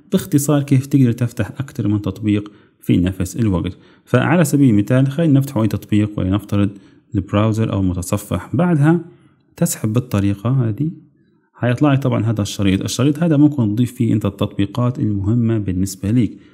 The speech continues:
فاني ضايف مثلًا خمسة، هم حيكونوا اوريدي موجودين في الأول،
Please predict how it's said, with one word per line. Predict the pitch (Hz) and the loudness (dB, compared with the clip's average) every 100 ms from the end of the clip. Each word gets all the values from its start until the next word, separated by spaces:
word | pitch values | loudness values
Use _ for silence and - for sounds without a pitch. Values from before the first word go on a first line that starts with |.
| _ _ | _ _
فاني | 104 107 | 2 2
ضايف | 123 123 104 | 2 0 0
مثلًا | 101 95 | -2 -4
خمسة، | 92 127 123 | 0 0 2
هم | 123 110 | 2 0
حيكونوا | 110 120 117 | 0 2 2
اوريدي | 104 113 113 | 2 0 2
موجودين | 101 95 95 95 104 | 2 2 2 2 2
في | |
الأول، | 95 92 95 127 | 0 -2 0 0